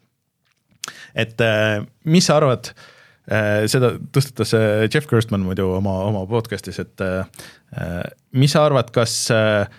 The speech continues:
World of Warcrafti tellijad hakkavad saama tasuta Game Passi koos oma tellimusega või Game Passi tellijad, äh, hakkavad tasuta World of Warcrafti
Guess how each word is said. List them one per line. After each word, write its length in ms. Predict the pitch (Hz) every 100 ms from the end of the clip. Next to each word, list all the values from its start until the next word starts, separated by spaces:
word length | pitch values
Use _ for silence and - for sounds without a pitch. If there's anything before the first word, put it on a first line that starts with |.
| _ -
World 340 | 135 208 151
of 140 | 110 131
Warcrafti 800 | 180 165 - 107 101 - 101 101
tellijad 500 | 120 123 107 98 95
hakkavad 380 | 107 - 104 -
saama 240 | 127 113
tasuta 380 | 139 151 123 101
Game 240 | 196 220 127
Passi 440 | 104 98 - 95
koos 220 | 104 98 101
oma 140 | 95
tellimusega 640 | 104 101 92 92 92 92 85 -
või 460 | 117 127 151 135 104
Game 280 | 123 151 135
Passi 240 | 101 98 101
tellijad, 520 | 107 104 98 95 -
äh, 320 | - - 110 -
hakkavad 400 | 113 113 101 95
tasuta 320 | 127 127 110
World 240 | 107 123 98
of 80 | -
Warcrafti 680 | 139 113 90 - - 85